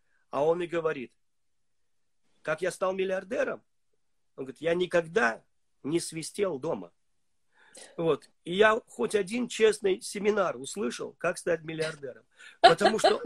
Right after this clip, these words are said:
он не стал учить вот этому всему. Он просто сказал:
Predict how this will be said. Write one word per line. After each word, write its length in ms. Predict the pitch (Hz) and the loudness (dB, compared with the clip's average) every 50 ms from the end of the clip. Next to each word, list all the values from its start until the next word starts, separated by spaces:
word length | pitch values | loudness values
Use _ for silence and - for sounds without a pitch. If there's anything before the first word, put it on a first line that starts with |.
| - | 2
он 220 | - 208 214 220 233 | 4 4 2 2 0
не 60 | 233 | -2
стал 400 | - - - 294 294 285 247 214 | 0 4 4 6 6 6 4 2
учить 540 | 202 190 - - - 247 226 190 - - - | 0 0 -4 -4 -4 -2 -4 -4 -8 -8 -4
вот 180 | 151 151 147 | -4 -2 -2
этому 300 | 151 139 - 147 143 143 | -2 -2 -2 -4 -6 -6
всему. 240 | 139 - - 156 - - _ _ _ _ - - - - - - - | -8 -8 -14 -20 -20 -20 _ _ _ _ -12 -10 -8 -6 -6 -4 -2
Он 120 | - 202 196 | -2 -2 -2
просто 280 | - 285 262 247 247 | 0 0 0 0 0
сказал: 240 | 240 - 226 214 196 | -2 0 0 0 0